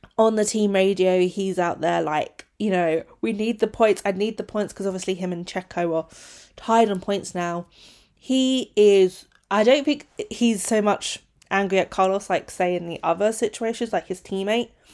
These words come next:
but he's definitely not happy with Ferrari. Um, and I <laughs> think he's just like, "Oh, I cannot wait for the season to end." And then,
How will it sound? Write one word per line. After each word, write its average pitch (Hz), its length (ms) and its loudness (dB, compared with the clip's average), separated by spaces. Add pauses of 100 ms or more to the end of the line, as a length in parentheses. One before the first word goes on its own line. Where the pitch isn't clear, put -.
(280)
but - 120 2
he's 190 260 -6 (200)
definitely 185 560 0
not 170 160 -4
happy 175 260 -10
with 180 140 -2
Ferrari. 185 680 -2 (920)
Um, 180 460 2
and 175 100 -4
I 170 180 0
<laughs> 208 80 -2
think 254 220 8
he's 233 320 2
just 190 180 0
like, 165 220 2
"Oh, 170 100 2
I 170 140 4
cannot 175 360 -2
wait 160 220 0
for - 80 -20
the 170 100 -6
season 208 460 0
to - 240 -8
end." 214 440 -2 (1040)
And 240 200 6
then, 247 360 4